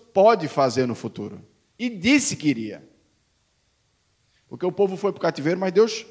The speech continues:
anunciou que eles seriam libertados, restaurados no futuro, né?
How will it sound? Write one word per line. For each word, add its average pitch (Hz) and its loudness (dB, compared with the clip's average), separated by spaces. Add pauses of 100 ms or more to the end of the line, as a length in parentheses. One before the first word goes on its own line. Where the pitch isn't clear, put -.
(160)
anunciou 214 0
que 202 -8
eles 147 -2
seriam 143 -2
libertados, 135 -2
restaurados 123 -4
no 113 -10
futuro, 156 -6
né? 147 -10